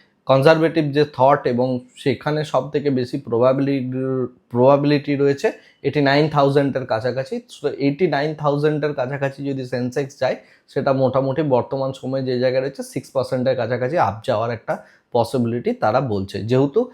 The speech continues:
গভর্নমেন্টের বিভিন্ন রকম রিফর্মসগুলো হয়েছে, আরবিআই যেভাবে কাজ করছে, সেবি যেরকমভাবে একটা রেগুলেটরি ফ্রেমওয়ার্ক রয়েছে, সেই সমস্ত কিছু নিয়ে তারা সেই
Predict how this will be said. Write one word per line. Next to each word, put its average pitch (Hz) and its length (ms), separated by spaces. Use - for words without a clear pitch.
গভর্নমেন্টের 143 580
বিভিন্ন 135 400
রকম 131 300
রিফর্মসগুলো 139 720
হয়েছে, 143 260
আরবিআই 127 540
যেভাবে 120 360
কাজ 110 300
করছে, 147 480
সেবি 139 440
যেরকমভাবে 135 680
একটা 135 240
রেগুলেটরি 123 600
ফ্রেমওয়ার্ক 131 600
রয়েছে, 143 300
সেই 165 160
সমস্ত 147 380
কিছু 151 260
নিয়ে 143 220
তারা 113 260
সেই 139 260